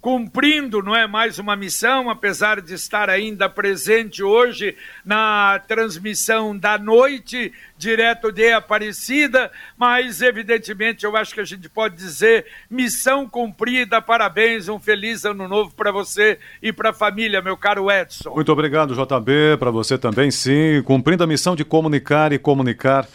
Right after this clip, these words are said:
Speaker 2: para transformar e ajudar a nossa sociedade. Obrigado, saúde pra você, J B, a família toda, e nos vemos aí na programação já da Paiquerê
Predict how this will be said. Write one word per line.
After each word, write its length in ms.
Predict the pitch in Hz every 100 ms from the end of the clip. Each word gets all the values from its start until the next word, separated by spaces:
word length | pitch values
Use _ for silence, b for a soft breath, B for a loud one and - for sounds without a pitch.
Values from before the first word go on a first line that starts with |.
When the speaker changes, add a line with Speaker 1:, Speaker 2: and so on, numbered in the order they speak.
| B B
Speaker 2:
para 180 | 139 139
transformar 720 | 127 139 139 - 123 110 127
e 60 | 123
ajudar 360 | 117 107 98 113
a 40 |
nossa 260 | 110 - 110
sociedade. 540 | 117 - 101 117 127
Obrigado, 360 | 107 107 139 135
saúde 400 | 147 147 180 143
pra 120 | 143
você, 320 | 123 110 147
J 260 | 123 113 101
B, 140 | 123
a 60 | 127
família 380 | 117 107 107 98
toda, 400 | 131 143 135 - B B
e 180 | 247 240
nos 200 | 202 190
vemos 240 | 190 175
aí 200 | 151 139 139
na 100 | 123
programação 600 | 131 123 123 117 - 131
já 80 | 135
da 160 | 147
Paiquerê 500 | 135 135 120 117 131